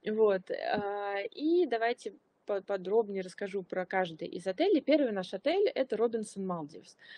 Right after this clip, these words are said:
И это отель только для взрослых.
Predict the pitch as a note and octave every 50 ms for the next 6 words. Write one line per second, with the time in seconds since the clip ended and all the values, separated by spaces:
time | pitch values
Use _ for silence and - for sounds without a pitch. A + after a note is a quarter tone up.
0 | - - - - - - - - _ - - A#3 A3+ A3+ A3+ A3 A3 A3 G#3+ G#3+
1 | G3+ G3+ - - C4 C#4 B3+ - - F#3+ - - - F#3 F3 - - C#4 E4 F4+
2 | G4 G4 G4 F#4 E4+ - _ _ - A3 C4 C4+ B3+ A#3+ - G#3 F#3+ F#3+ F#3+ F3
3 | E3 E3+ D#3+ D#3 D3+ - - F#3 - - _